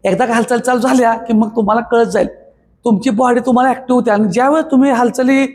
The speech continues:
व्यायाम ह्याकडे लक्ष लागला, ऑटोमॅटिक तुम्हाला काय खायचं आणि काय नाही खायचं हे समजायला लागतंय. त्याच्यामुळं प्रत्येक गोष्ट लक्षात ठेवा, उपाशी बसू नका.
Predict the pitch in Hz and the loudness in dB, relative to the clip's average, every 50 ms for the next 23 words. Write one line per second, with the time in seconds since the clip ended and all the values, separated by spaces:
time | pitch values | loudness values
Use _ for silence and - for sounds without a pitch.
0 | - - - - - - 190 233 240 247 254 262 262 262 254 240 - - _ _ | -12 -20 -20 -20 -8 -4 -2 0 0 2 2 2 0 0 -2 -6 -10 -20 _ _
1 | - 202 208 240 247 269 254 247 269 277 269 240 233 240 240 233 - - - - | -6 -4 -2 0 0 0 -2 0 0 0 0 2 0 0 -2 -4 -10 -18 -12 -6
2 | - - 240 247 320 320 285 285 - 320 320 320 302 277 294 302 294 294 294 277 | -4 -4 -4 -2 0 2 2 2 2 0 -2 0 0 0 0 0 0 -2 0 0
3 | 302 311 - - 262 285 - - 311 285 285 - 277 285 269 277 277 277 277 254 | 0 0 -2 -2 -2 -2 0 0 -2 -2 0 0 2 2 4 2 2 2 0 -2
4 | 254 240 202 170 - - - - - _ _ _ _ _ - 254 262 269 294 285 | 0 0 0 0 0 -4 -14 -18 -20 _ _ _ _ _ -2 -2 -2 0 0 0
5 | 254 240 247 247 247 233 - - 190 165 - - - _ _ _ _ _ _ _ | 2 2 2 0 0 -2 -4 -6 -8 -8 -8 -10 -16 _ _ _ _ _ _ _
6 | _ _ _ _ _ _ _ _ _ _ _ _ _ _ _ _ _ _ _ _ | _ _ _ _ _ _ _ _ _ _ _ _ _ _ _ _ _ _ _ _
7 | _ _ _ _ _ _ _ _ _ _ _ _ _ _ _ _ _ _ _ _ | _ _ _ _ _ _ _ _ _ _ _ _ _ _ _ _ _ _ _ _
8 | _ _ - 214 190 247 254 247 247 254 254 269 285 302 285 - - - - - | _ _ -4 -2 0 2 2 2 2 4 4 2 2 0 -2 -6 -12 -18 -20 -20
9 | - - - - - - - _ - - 269 277 269 - - 294 285 220 226 277 | -20 -20 -20 -20 -20 -20 -20 _ -10 -6 -4 -4 -4 -4 -4 -4 -4 0 0 -2
10 | 247 - - 269 247 240 240 233 226 226 214 208 220 247 - - - - _ _ | -2 -2 -4 -4 -2 -2 -4 -2 0 0 0 0 -2 -4 -6 -12 -20 -20 _ _
11 | _ _ _ _ _ _ _ _ _ _ _ _ _ _ _ _ _ - 214 240 | _ _ _ _ _ _ _ _ _ _ _ _ _ _ _ _ _ -4 -2 -2
12 | - - 311 - 208 285 269 269 - 269 254 247 208 190 208 220 | 0 0 -2 0 0 0 0 0 0 0 0 0 0 0 0 -2